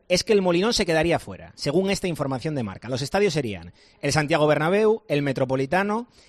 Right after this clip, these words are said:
el Camp Nou, el Stage Front Stadium, que es el estadio del Español, la Cartuja, San Mamés, Riazor, la Rosaleda, la Romareda y Mestalla. Esos son los diez. Se quedarían fuera Balaídos,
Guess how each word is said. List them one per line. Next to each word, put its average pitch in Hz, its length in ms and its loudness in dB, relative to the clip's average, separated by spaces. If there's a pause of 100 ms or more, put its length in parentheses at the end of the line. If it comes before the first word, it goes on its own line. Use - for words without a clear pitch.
(100)
el 175 200 -2
Camp 190 200 0
Nou, 214 380 0 (480)
el 139 120 -2
Stage 180 300 -4
Front 143 360 -2
Stadium, 151 420 -4
que 98 80 -14
es - 80 -16
el 110 80 -12
estadio 110 280 -10
del 107 100 -8
Español, 160 500 -2 (680)
la 151 220 0
Cartuja, 220 600 -2 (240)
San 170 320 0
Mamés, 160 680 -4
Riazor, 160 840 -2 (400)
la 160 220 4
Rosaleda, 185 840 -2
la 156 200 2
Romareda 220 540 0
y 190 120 -2
Mestalla. 123 540 -4 (220)
Esos 175 180 -4
son 240 260 -4
los 139 260 -2
diez. 127 340 -6 (260)
Se 175 220 -4
quedarían 175 380 0
fuera 92 340 -10
Balaídos, 160 840 0